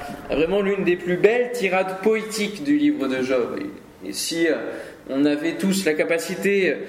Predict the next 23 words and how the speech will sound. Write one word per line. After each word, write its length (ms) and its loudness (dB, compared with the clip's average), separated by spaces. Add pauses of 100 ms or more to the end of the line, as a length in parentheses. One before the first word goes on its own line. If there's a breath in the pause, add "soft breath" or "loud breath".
(280 loud breath)
euh, 200 2
de, 280 2
de, 500 0 (480)
de 120 2
le 140 2
lire 320 0
à 80 0
l'or-, 300 0
dans 100 2
l'original 600 0
et 60 2
de 120 0
comprendre 340 0
l'original 680 -2 (400 loud breath)
hébraïque, 500 -2
on, 300 -6
on 40 -4
serait 420 -2
émerveillé, 580 0
je 80 -2
pense, 280 -2
encore 300 -2
plus. 440 -10